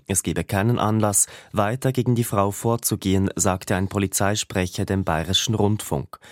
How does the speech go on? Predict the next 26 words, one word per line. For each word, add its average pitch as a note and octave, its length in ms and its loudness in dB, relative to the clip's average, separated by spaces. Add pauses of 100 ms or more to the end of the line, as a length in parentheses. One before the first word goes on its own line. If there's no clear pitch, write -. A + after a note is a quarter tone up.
(480)
Schuld A2 340 4
an B2+ 120 4
dem C3 160 4
Chaos B2+ 520 0
seien A#2 260 4
auch A2 160 2
die A2+ 140 0
Angestellten G#2+ 680 0
der G#2 120 4
Sicherheitskontrolle, F#2+ 1000 0 (320)
die G#2 100 2
zu - 140 2
spät F2 420 0
reagiert A2 560 2
hätten. E2 360 -2 (400)
Wegen F2 200 0
des D#2 200 -2
Zwischenfalls A#2 680 0
mussten A2+ 360 2
rund G2 400 0
zweihundert G#2 720 0
Flüge E2+ 560 -2
annulliert A2 480 2
werden. - 340 -8 (1600)
Zum A#2+ 160 2
Sport. C#3+ 400 0